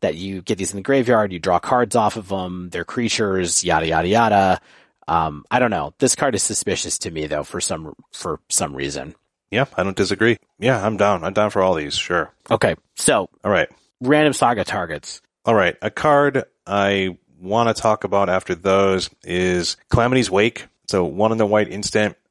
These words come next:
Speaker 2: Uh, exile all graveyards. Players can't cast non-creature spells this turn. Exile Calamity's Wake. Um, this card's getting some hype,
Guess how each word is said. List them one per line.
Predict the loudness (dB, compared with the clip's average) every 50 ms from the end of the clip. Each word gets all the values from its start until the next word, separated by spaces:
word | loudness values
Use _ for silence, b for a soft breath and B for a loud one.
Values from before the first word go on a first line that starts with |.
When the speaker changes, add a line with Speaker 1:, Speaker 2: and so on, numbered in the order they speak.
| _ _
Speaker 2:
Uh, | -4 0 0 0 0
exile | 0 -2 -2 0 2 2 4 4 4 4
all | 2 2 0 0
graveyards. | -2 -2 0 0 0 2 4 4 4 4 4 2 0 -6
Players | -10 _ -4 0 2 4 4 4 2 0
can't | -2 -6 -6 -2 0 0 -2 -2 -6 -12 -12 _ -10
cast | -4 0 2 2 2 0 -2 -4 -6
non-creature | -10 -6 -4 -4 -4 -4 -4 -6 -6 -4 -4 -4 -2 -2 -4
spells | -2 0 2 4 4 4 2 0 -2
this | -4 -4 -6
turn. | -4 -4 -2 0 0 0 0 -2 -4 -4 -2
Exile | -2 0 2 4 4 6 6 4 2
Calamity's | 0 -2 -2 0 0 0 -2 -2 -4 -4 -6 -10
Wake. | -8 -4 0 2 2 2 0 -2 -8 -20 _ _ -2
Um, | 0 2 2 0 0 -2
this | -4 -6 -4
card's | 0 -2 -2 0
getting | 0 -2 -2
some | -2 -4 -6 -4
hype, | -2 0 0 0 0 -2